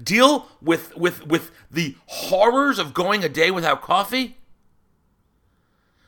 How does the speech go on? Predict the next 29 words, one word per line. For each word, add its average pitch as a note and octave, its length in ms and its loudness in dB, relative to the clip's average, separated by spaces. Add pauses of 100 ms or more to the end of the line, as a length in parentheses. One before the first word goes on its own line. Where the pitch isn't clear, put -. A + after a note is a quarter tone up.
(560)
I C4 40 4
mean, C#4+ 140 4
how D4+ 280 -2
do E4 80 4
you E4 100 6
explain C4 500 0
that C#3 180 0
to E3+ 80 -8
non-Jews? F#3 840 -4 (2500)
The G#3+ 120 2
idea A3 380 4
of, B3 200 2
of, G3+ 180 2
of G3+ 160 0
Yom G#3 160 -2
Kippur C4+ 300 0
is D3 100 -8
you, F3 80 -6 (100)
you, F3+ 140 -10
you E3 220 -8
don't G#3 360 4
do C4 180 2
things G3 220 -4
in F3+ 100 -10
order G3+ 260 2
that G#3+ 100 -6
you G3 80 -8
can F3+ 120 -10
focus. - 600 -2